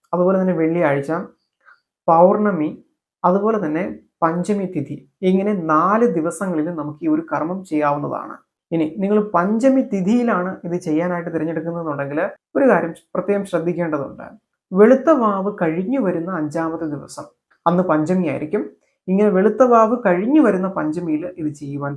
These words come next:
പാടില്ല. എന്നാൽ കറുത്ത വാവ് കഴിഞ്ഞു വരുന്ന ആ ഒരു ശുക്ലപക്ഷം എന്ന് പറയും, അതായത് ചന്ദ്രൻ ഇങ്ങനെ വൃദ്ധി പ്രാപിക്കുന്ന അല്ലെങ്കിൽ ചന്ദ്രൻ ഇങ്ങനെ വലുതാകുന്ന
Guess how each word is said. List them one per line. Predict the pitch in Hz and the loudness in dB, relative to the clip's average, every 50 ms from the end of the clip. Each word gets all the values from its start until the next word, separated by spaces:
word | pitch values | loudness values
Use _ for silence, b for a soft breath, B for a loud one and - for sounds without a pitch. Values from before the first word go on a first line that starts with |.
| 143 | -6
പാടില്ല. | 135 139 143 160 151 151 156 156 - - - 165 | -6 -6 -6 -4 -4 -4 -4 -4 -6 -8 -8 -4
എന്നാൽ | 165 180 202 202 190 - | -2 -2 -2 -4 -4 -2
കറുത്ത | 165 170 202 233 240 240 330 294 262 | 0 0 0 0 0 2 2 4 4
വാവ് | 233 214 208 220 226 214 - | 4 4 4 2 2 0 -2
കഴിഞ്ഞു | 160 160 160 190 226 269 285 214 170 | -2 -2 -2 -2 -2 -2 -2 0 -2
വരുന്ന | 151 139 - - - - _ _ _ _ _ _ _ - 160 | -2 -4 -8 -12 -16 -20 _ _ _ _ _ _ _ 0 2
ആ | 170 170 | 2 4
ഒരു | 180 262 302 - - _ - | 2 0 -2 -4 -10 _ -4
ശുക്ലപക്ഷം | 240 240 240 - - 277 269 262 240 240 - - 226 202 190 | -4 -4 -4 0 2 4 4 4 4 0 -2 -6 -6 -4 -4
എന്ന് | 180 156 143 | -4 -4 -6
പറയും, | - - - - - - _ _ _ _ _ _ _ _ - | -8 -10 -12 -16 -20 -20 _ _ _ _ _ _ _ _ 0
അതായത് | 165 165 175 185 208 202 - | 2 2 4 2 0 0 -2
ചന്ദ്രൻ | 175 185 202 214 214 214 | -2 -2 -2 -2 -2 -2
ഇങ്ങനെ | 202 196 202 220 247 254 - - _ - 185 | -4 -4 -4 -6 -6 -8 -10 -16 _ -8 -4
വൃദ്ധി | 180 185 180 175 175 175 - | -4 -4 -4 -2 -4 -2 -2
പ്രാപിക്കുന്ന | 160 147 143 135 143 151 151 151 151 156 131 123 | -2 -4 -4 -4 -6 -6 -6 -6 -6 -6 -6 -6
അല്ലെങ്കിൽ | 170 156 151 151 170 190 - - | -6 -4 -4 -6 -6 -8 -10 -8
ചന്ദ്രൻ | 160 156 156 165 160 165 | -6 -4 -4 -4 -4 -6
ഇങ്ങനെ | 160 160 165 160 151 | -8 -8 -8 -6 -4
വലുതാകുന്ന | 151 147 170 180 190 185 151 139 139 151 151 160 | -4 -2 -2 -2 -2 -2 -2 -4 -4 -6 -6 -6